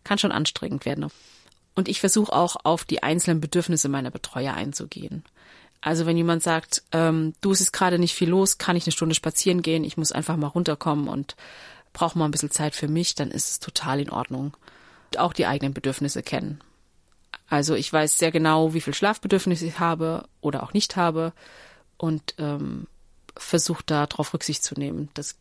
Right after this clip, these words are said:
genug trinke. Ähm, man tendiert ja dazu, dass man sich selber ein bisschen zurückstellt und erstmal die Bedürfnisse aller anderen,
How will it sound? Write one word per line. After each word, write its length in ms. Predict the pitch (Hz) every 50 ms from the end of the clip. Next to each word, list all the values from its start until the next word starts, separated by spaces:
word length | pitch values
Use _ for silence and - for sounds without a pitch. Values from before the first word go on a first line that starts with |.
| _ _
genug 300 | - 175 190 185 - -
trinke. 580 | - - 170 165 165 - 165 160 160 160 165 151 156 _ _ _ _ _ _ _ _ _ _ _ -
Ähm, 320 | 156 147 143 147 - - - _
man 180 | - 190 190 196
tendiert 360 | - 185 180 - 214 294 294
ja 80 | 240 190
dazu, 380 | 185 160 - - - 175 175 - - - - - - - -
dass 140 | 180 170 -
man 100 | 175 156
sich 160 | - 160 -
selber 240 | - 175 175 170 165
ein 140 | 160 156 - -
bisschen 240 | - 175 - 220 220
zurückstellt 840 | - 240 214 190 185 - - - - 175 185 220 269 277 - - - _ _ _ _
und 240 | - 185 180 165 -
erstmal 300 | - 156 170 - 170 156
die 80 | 156 151
Bedürfnisse 520 | - - 170 165 - 175 165 - 156 -
aller 240 | - 143 143 135 -
anderen, 460 | - 139 151 175 196 220 269 277